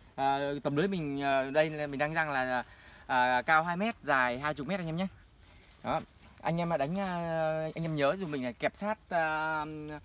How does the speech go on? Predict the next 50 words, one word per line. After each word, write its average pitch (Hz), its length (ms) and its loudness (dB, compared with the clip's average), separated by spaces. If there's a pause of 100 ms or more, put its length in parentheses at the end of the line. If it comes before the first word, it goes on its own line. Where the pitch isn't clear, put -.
(260)
à, 139 140 -6
sát 208 220 -4
bụi 190 140 -2
dùm 139 80 -2
mình 131 160 -4
nhé, 170 120 -6
càng 151 120 -6
sát - 140 -10
bụi 190 120 -6
càng 135 100 -6
tốt 190 140 -6
nhé, 208 200 -6
sát 160 140 -12
bụi 165 180 -8
là 131 140 -4
càng 127 280 -4
cái 135 60 -8
độ 160 100 -4
lưới 147 100 -2
tàng 156 140 -6
hình 131 140 -2
càng 123 140 -4
tốt, 202 180 -4 (320)
à, 123 220 2 (180)
độ, 147 100 -2 (120)
ừ, 139 400 -4
cái 147 80 -4
độ 131 320 0
dính 123 240 -2
chim 165 200 -4
rất 202 180 -6
cao 160 160 4
anh, 156 120 -4
anh, 151 220 -4
anh 151 80 -4
em 151 100 -2
nhé. 175 80 2 (840)
À, 127 120 -4
anh 139 140 -2
em 175 160 -2
tránh 165 100 -4
trường 208 100 4
hợp 180 120 4
đánh 175 140 -2
ở 165 160 2
chỗ 135 120 -4
trống 135 160 4
anh 202 80 0
em 202 80 -2
nhé. 208 120 0